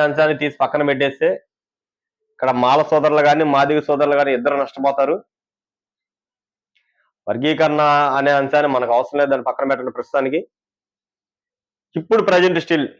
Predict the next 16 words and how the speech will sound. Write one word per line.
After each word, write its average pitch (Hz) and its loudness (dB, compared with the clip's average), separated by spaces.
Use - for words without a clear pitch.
ఈ 151 2
విధంగా 156 2
క్రిస్టియన్ 151 0
అని 139 0
పడిన 135 0
ప్రతి 127 -2
ఒక్కళ్ళు 135 0
కూడా 120 2
ఖచ్చితంగా 165 2
మీ 135 0
దగ్గర 139 2
ఉన్న 143 0
కుల 180 4
ధృవీకరణ 160 2
పత్రాన్ని 135 0
తీసుకెళ్ళి 131 -2